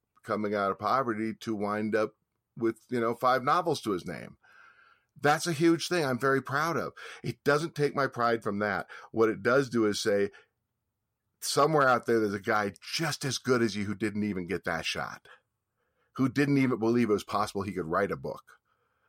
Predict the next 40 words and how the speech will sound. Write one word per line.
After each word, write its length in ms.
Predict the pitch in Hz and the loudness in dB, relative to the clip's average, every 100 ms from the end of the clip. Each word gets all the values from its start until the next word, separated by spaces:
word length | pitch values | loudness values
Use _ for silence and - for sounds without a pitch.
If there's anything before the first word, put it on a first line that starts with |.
| _ _ _ _ _ _ - | _ _ _ _ _ _ -6
you 160 | 104 | -2
know, 200 | 87 87 | 0 -2
'cause 200 | 90 98 | -2 -4
he 80 | 117 | -2
was 160 | 104 90 | -2 -2
dyslexic 580 | 101 107 101 101 95 92 | -2 -2 -2 -4 -8 -8
and 200 | - 92 | -6 -4
brown 400 | 80 95 76 67 64 | -2 -2 -2 -4 -4
or 80 | |
whatever 300 | 85 95 113 | -2 0 2
the 140 | 113 104 | 2 0
circumstances 720 | - 107 101 92 92 80 - | -2 -2 -2 -4 -6 -6 -6
were. 240 | 80 53 - - - | -6 -8 -10 -14 -12
And 140 | - 107 | -6 0
to 100 | 110 | 0
accept 500 | 104 - 151 165 - | 0 0 0 -2 -2
that 440 | 120 123 95 92 - - - - _ _ _ 98 | -2 0 0 -4 -8 -20 -20 -20 _ _ _ -2
doesn't 440 | 123 135 139 156 - _ 117 | 2 2 2 -4 -6 _ -4
diminish 600 | 120 113 131 160 165 156 | 0 2 2 2 0 0
what 140 | 151 | 0
I've 200 | 151 139 | 0 0
done, 320 | 143 147 147 | 0 0 -2
but 160 | 131 117 | 0 0
it 320 | 107 - _ | -2 -6 _
does 400 | 127 131 143 131 | 0 2 0 -2
make 300 | 113 123 - | -2 0 0
me 120 | 117 | -4
say, 360 | 113 113 107 104 | -4 0 2 2
"Okay, 440 | - 110 - 90 80 _ | 2 0 0 -4 -6 _
then 120 | 92 | -2
I've 180 | 92 98 | 0 0
gotta 200 | 101 98 | 0 -2
do 180 | 92 95 | -2 -4
more 360 | 92 92 90 | -2 0 0
to 180 | 87 92 | -2 -2
open 280 | 87 90 82 | -2 -2 -4
the 80 | 80 | -6
door." 440 | 76 78 53 53 - _ _ _ _ _ _ _ _ _ _ _ - | -4 -4 -4 -6 -10 _ _ _ _ _ _ _ _ _ _ _ -4
There's 240 | 107 98 | 0 2
a, 120 | 98 | 0